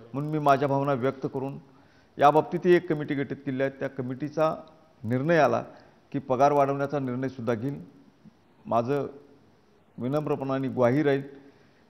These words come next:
की महाराष्ट्रातल्या पोलीस दलाचे पगार हे देशातल्या कुठल्याही पोलीस दलापेक्षा अधिक ठेवण्याचा आमचा प्रयत्न राहील. पोलीस दलाने सुद्धा लोकांना चांगली वागणूक दिली पाहिजे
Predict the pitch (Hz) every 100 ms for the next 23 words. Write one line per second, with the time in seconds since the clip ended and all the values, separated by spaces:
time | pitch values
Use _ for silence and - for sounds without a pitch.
0 | - 147 135 143 143 151 147 147 143 131
1 | 120 127 123 - 113 104 113 - - -
2 | _ _ _ _ _ _ - 120 127 147
3 | 131 139 - 113 143 151 143 135 123 127
4 | 123 123 - 156 160 - _ _ _ _
5 | - 127 170 170 156 151 143 135 120 -
6 | 120 117 107 123 - - - _ 131 156
7 | 180 160 151 147 139 120 104 110 107 -
8 | - _ _ _ _ _ 120 120 139 139
9 | 127 127 147 147 135 143 139 139 139 143